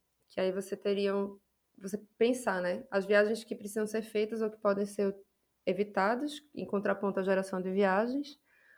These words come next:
como você tornar as distâncias menores pra usar mais modos ativos, que seria a questão de distribuição de viagens,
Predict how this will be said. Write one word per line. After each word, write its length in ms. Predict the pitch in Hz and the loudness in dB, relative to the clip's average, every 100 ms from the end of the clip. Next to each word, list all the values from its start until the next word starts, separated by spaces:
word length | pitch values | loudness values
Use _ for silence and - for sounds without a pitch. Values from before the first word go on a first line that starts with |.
| _ _ _ | _ _ _
como 260 | 233 247 | 6 8
você 240 | 254 247 240 | 6 2 2
tornar 360 | 233 226 208 | 4 4 4
as 80 | 202 | 4
distâncias 500 | 196 202 202 202 196 | 2 0 -2 0 2
menores 640 | 208 202 185 185 180 - - _ _ _ _ _ _ - - | 2 4 2 2 -2 -8 -18 _ _ _ _ _ _ -20 -4
pra 160 | 226 208 | 6 6
usar 220 | 208 196 | 8 6
mais 240 | 190 208 | 6 4
modos 240 | 208 190 185 | 4 2 4
ativos, 560 | 196 196 208 233 277 | 2 2 -2 -2 -4
que 80 | - | -8
seria 260 | - 196 190 | -2 0 2
a 40 | |
questão 280 | 190 196 196 | 0 -2 -2
de 120 | 185 | -4
distribuição 460 | 185 190 185 190 190 | -8 -6 -6 -4 -4
de 80 | 185 | 0
viagens, 640 | 196 185 214 294 302 - | 2 2 0 -4 -8 -16